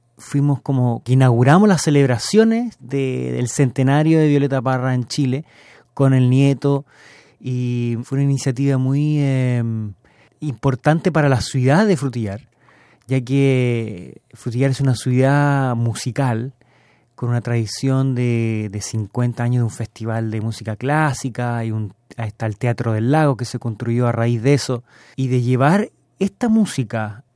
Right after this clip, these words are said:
a Frutillar fue muy simbólico porque nos hicimos un lugar con la música local, con la música popular latinoamericana,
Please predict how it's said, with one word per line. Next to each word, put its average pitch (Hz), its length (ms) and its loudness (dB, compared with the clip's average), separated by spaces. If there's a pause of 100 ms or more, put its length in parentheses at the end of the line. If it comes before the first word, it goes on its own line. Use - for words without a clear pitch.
a 120 160 -4
Frutillar 135 720 -2 (220)
fue - 220 -4
muy 156 160 2
simbólico 156 560 2
porque 120 440 -4 (200)
nos 123 120 0
hicimos 151 380 0
un 147 160 2
lugar 120 460 0 (240)
con 120 140 -4
la 113 80 0
música 127 800 -4 (220)
local, 110 600 -4 (180)
con 110 160 -10
la 110 80 -4
música 113 680 -6
popular 117 460 -2
latinoamericana, 117 840 -2